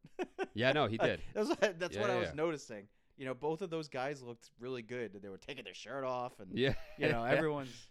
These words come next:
Speaker 1: everyone's looking good. Um, and that's, and then the, the movie ends with both Donna and the three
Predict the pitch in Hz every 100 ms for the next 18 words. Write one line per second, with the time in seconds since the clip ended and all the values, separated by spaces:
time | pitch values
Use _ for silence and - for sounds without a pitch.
0 | - 135 151 135 120 165 175 160 165 160
1 | 156 156 _ _ _ _ _ _ - 135
2 | 131 123 120 117 120 _ _ _ _ _
3 | _ _ _ 139 151 190 - - 147 156
4 | 175 180 151 151 147 151 165 165 143 160
5 | 185 - - 147 147 143 143 - _ _
6 | _ _ _ 135 135 127 - 123 127 147
7 | 165 180 123 120 123 120 117 - 120 123
8 | 131 131 135